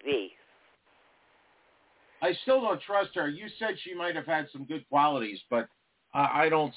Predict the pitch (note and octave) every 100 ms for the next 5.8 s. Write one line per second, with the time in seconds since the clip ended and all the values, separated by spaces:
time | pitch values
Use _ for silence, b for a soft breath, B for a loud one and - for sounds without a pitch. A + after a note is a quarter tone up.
0 | - C#3 G#2+ - - _ _ _ _ _
1 | _ _ - C4+ F4+ F#4 C#4+ - F4+ D#4+
2 | D#4 C4 C#4+ C#4 C#4 C#4 C4+ C4+ C4 C4+
3 | C4+ - - C2+ - - _ _ _ _
4 | b b b b b b _ _ _ -
5 | A#3+ A#3 A#3+ A3 G#3 A#3+ B3 G2